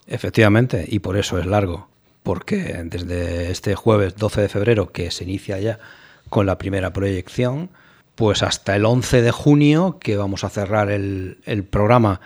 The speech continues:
con la película que hacemos en colaboración con la asociación, con el colectivo Lorca Iris, en los días, para celebrar los, en los actos del Día del Orgullo. Vamos a estar, no voy a decir interrumpidamente, porque alguna interrupción habrá,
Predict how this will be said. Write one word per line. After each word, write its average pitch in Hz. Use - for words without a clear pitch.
con 104
la 95
película 104
que -
hacemos 104
en 95
colaboración 101
con 98
la 101
asociación, 98
con 98
el 101
colectivo 104
Lorca 113
Iris, 131
en 95
los 87
días, 92
para 90
celebrar 92
los, 90
en 107
los 92
actos 92
del 92
Día 98
del 95
Orgullo. 117
Vamos 104
a 98
estar, 104
no 117
voy 113
a 113
decir 117
interrumpidamente, 113
porque 95
alguna 98
interrupción 98
habrá, 107